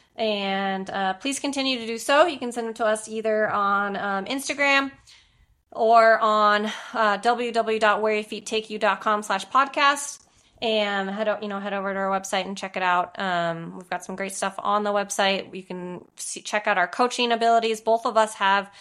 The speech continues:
to do a quick little plug here, both of us have availability and openings for coaching at the moment. So if you are looking for a triathlon coach for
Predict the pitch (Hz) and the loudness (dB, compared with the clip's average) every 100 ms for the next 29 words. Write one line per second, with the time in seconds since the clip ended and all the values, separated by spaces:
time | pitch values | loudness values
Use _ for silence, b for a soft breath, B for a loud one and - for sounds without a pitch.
0 | B B B - 196 196 190 220 226 202 | B B B -10 -6 -4 -4 -6 -2 -4
1 | 190 294 294 285 269 247 226 226 226 - | 0 2 2 2 -2 2 0 0 -4 2
2 | 254 269 262 254 254 254 254 247 233 247 | 2 2 0 0 0 0 -2 -2 -2 -2
3 | 247 240 240 240 233 226 240 226 240 233 | 0 -2 -2 -4 -4 -4 -8 -2 -2 -2
4 | 240 220 220 220 220 220 214 214 202 190 | -2 0 0 2 2 4 0 -2 -8 -8
5 | 196 - 226 240 240 233 226 226 214 208 | -8 0 2 2 -2 -4 -6 0 2 2
6 | 196 196 - 214 214 214 208 - 208 202 | 0 -6 0 0 0 -2 -4 -2 -2 -2
7 | - 202 196 196 | -10 -6 -2 -2